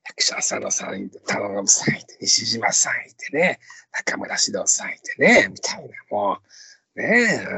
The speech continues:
え、すごいよね。しかし、本当に。みんなね、たけし監督が大好きだからね。うん、行ったんでしょうね。まあ、あれ、現地で結構多分、何日ぐらいしたの？なんだかんだ四日、五日ぐらいいたと思うんで、まあ、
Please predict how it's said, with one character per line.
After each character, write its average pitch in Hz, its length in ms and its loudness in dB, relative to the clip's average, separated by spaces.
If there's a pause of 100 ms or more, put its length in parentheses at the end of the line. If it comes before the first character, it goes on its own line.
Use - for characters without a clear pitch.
え、 95 40 -12
す - 200 -2
ご 98 240 -4
い 139 120 2
よ - 160 -8
ね。 190 280 4
し - 100 4
か - 160 -8
し、 - 140 -6
本 95 340 -12
当 - 120 -14
に。 92 140 -14 (520)
み 117 180 0
ん 104 200 -2
な 101 140 0
ね、 175 240 8 (160)
た 165 120 2
け 151 120 2
し - 80 -6
監 110 120 -8
督 110 200 -6
が 107 100 0
大 127 180 4
好 185 120 6
き - 80 4
だ 180 120 10
か 120 80 2
ら 104 120 -4
ね。 233 480 6
う 139 240 -8
ん、 123 240 -12
行 110 40 -20
っ 110 140 -20
た 165 120 -4
ん 175 40 -2
で 165 60 -2
し - 100 -6
ょ 104 60 -14
う - 20 -20
ね。 208 540 -2 (360)
ま 226 280 10
あ、 - 20 10
あ 185 60 10
れ、 180 140 8
現 214 220 8
地 185 140 2
で 175 80 8
結 262 300 6
構 180 160 8
多 180 160 8
分、 143 340 4 (140)
何 123 320 -2
日 170 180 2
ぐ 285 80 10
ら 277 80 10
い 196 60 2
し - 20 0
た 110 140 -4
の？ - 260 -4
な 120 160 -8
ん 123 40 -10
だ 156 100 -2
か 208 100 6
ん - 20 2
だ 196 80 6
四 127 140 -4
日、 - 140 6
五 170 140 4
日 202 100 6
ぐ 202 80 10
ら - 40 8
い - 40 4
い 127 40 -4
た - 140 0
と 143 80 -4
思 139 160 -2
う - 40 -6
ん 117 80 -14
で、 113 260 0
ま 156 100 2
あ、 - 80 -2